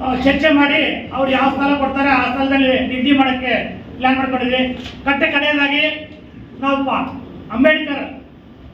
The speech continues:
ಬಾಬಾ ಸಾಹೇಬ್ ಅಂಬೇಡ್ಕರ್ ದಿನಾಚರಣೆದಂದು ಕಸಬಾ ಹೋಬಳಿ ಮತ್ತು ಟೌನ್ ಹದಿನೆಂಟನೇ ತಾರೀಕು ನಾವು ಎರಡೂ ಸೇರಿ ನಾವು ಮೊದಲು ಏನ್ ಅನ್ಕೊಂಡಿದ್ದೀವೋ ದೊಡ್ಡ ಪ್ರೋಗ್ರಾಮ್ ಮಾಡ್ಬೇಕಂತ, ಅದೇ ರೀತಿ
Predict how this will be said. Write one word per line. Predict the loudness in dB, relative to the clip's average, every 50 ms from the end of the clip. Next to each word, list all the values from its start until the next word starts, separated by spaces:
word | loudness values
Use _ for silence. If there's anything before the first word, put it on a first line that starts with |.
| -18 -8 0
ಬಾಬಾ | 2 2 2 2 2
ಸಾಹೇಬ್ | 0 0 0 0 0 0 -2 -4 -6 -4 0
ಅಂಬೇಡ್ಕರ್ | 0 2 2 2 2 2 2 2 2 2 0 0 2
ದಿನಾಚರಣೆದಂದು | 2 2 2 2 0 0 0 2 2 2 2 2 4 4 4 4 2 -2 -6 -8 -14 -16 -18 -18 -18 -18 -18 -18 -18 -16 -6 -4
ಕಸಬಾ | -4 -2 0 2 4
ಹೋಬಳಿ | 4 4 4 2 0 2 0 0
ಮತ್ತು | 0 -2 -2 -4 -4 -4 -2 0
ಟೌನ್ | 2 4 4 4 4 2 0 -2 -6 -8 -10 -12 -16 -18 -18 -18 -18 -18 -18 -18 -18 -16 -16 -14 -8 -6
ಹದಿನೆಂಟನೇ | -6 -2 2 2 2 2 2 0 -2
ತಾರೀಕು | 0 0 0 0 0 0 2 2 4 4 2 0 -4 -4
ನಾವು | -4 -2 0 0 0
ಎರಡೂ | 0 0 0 0 2 2 2 2 2 0 0 2
ಸೇರಿ | 2 2 2 2 0 -2 -4 -6
ನಾವು | -4 -4 -2 0 0 0 0 0
ಮೊದಲು | -2 -2 0 2 2 2 2 0 -2 -2
ಏನ್ | 0 0
ಅನ್ಕೊಂಡಿದ್ದೀವೋ | 2 0 0 0 0 0 0 2 2 2 2 0
ದೊಡ್ಡ | 0 0 2
ಪ್ರೋಗ್ರಾಮ್ | 2 2 2 2 2 2 2 2 2
ಮಾಡ್ಬೇಕಂತ, | 2 2 2 2 2 2 0 0 2 2 2 2 0 -2 -8 -12 -12 -14 -14 -8 -4 0
ಅದೇ | 2 4 4 4
ರೀತಿ | 2 2 0 -2 -4 -4 -4 -4 -4 -4 -6 -6 -8